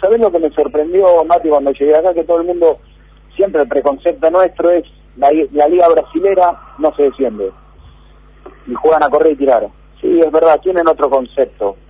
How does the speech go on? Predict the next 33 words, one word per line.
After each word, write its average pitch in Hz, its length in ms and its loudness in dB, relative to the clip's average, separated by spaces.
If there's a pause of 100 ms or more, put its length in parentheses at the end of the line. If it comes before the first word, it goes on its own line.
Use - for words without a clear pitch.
(500)
De 117 220 0
por 135 200 -2
ahí, 139 480 0
cuando 139 260 0
uno 330 80 2
está 156 160 -2
libre, 143 800 2
eh, 113 60 -10 (1080)
toman 160 280 0
el 131 120 -2
tiro, 123 280 -2
por 120 140 -2
ahí 139 380 0
fuera 151 240 2
de, 123 380 2 (100)
fuera 160 180 2
de 143 60 0
un 135 80 -8
sistema, 139 720 0
no 135 160 -4
son 151 320 -6 (120)
esquematizados 135 720 -2
como 123 200 -6
nosotros 131 440 -4
en 117 80 -8
Argentina. 110 520 -6 (1120)
Pero 139 240 0
lo 151 180 2
duro 233 280 0
que 151 100 -2
se 147 80 -2
está 160 180 0
defendiendo 127 800 -2